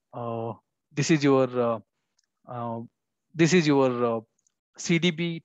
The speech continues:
T N S details, you have to share with your admin, your application team if you want, if they want to connect your container database. Most of the time, container database,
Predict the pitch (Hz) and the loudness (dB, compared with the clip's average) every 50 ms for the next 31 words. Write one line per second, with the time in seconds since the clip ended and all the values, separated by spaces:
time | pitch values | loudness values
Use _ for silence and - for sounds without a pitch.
0 | _ - 151 143 147 151 139 - 147 135 - 160 185 190 - - _ _ _ _ | _ -2 0 2 2 0 -2 -2 -6 -4 -4 -4 -4 -6 -8 -16 _ _ _ _
1 | - 139 135 127 - 139 - - 147 143 139 135 135 131 - 135 127 120 117 110 | -8 -6 -6 -6 -6 -8 -4 2 2 2 2 2 0 -4 -2 -2 0 0 -2 -2
2 | 117 120 123 131 135 127 - _ _ - 135 123 120 117 - - 139 131 127 131 | -4 -8 -6 -6 -6 -6 -8 _ _ -10 -6 -6 -6 -6 -6 -8 -8 -8 -4 -4
3 | 123 113 - 139 160 160 143 135 - - - 127 123 120 123 131 - - 139 127 | -4 -4 -4 -6 -6 -6 -6 -8 -10 -12 -12 -10 -8 -6 -8 -8 -10 -16 -20 -12
4 | 123 127 123 120 120 123 123 117 127 - 123 120 120 113 _ - 120 120 117 - | -6 -6 -4 -2 -2 -4 -4 -6 -8 -8 -6 -8 -8 -8 _ -8 -8 -8 -8 -6
5 | - 123 120 127 117 113 110 107 107 104 104 107 - - _ _ _ - - _ | -6 -6 -4 -4 -6 -6 -8 -8 -10 -10 -10 -10 -12 -14 _ _ _ -20 -20 _
6 | _ - 170 180 - 208 190 180 180 180 180 180 165 - 160 147 147 160 160 165 | _ 2 2 4 4 4 2 4 4 2 2 2 0 -2 -4 -2 0 0 0 2
7 | 165 160 151 156 151 160 170 160 - - - | 2 2 2 0 0 0 -4 -6 -6 -12 -18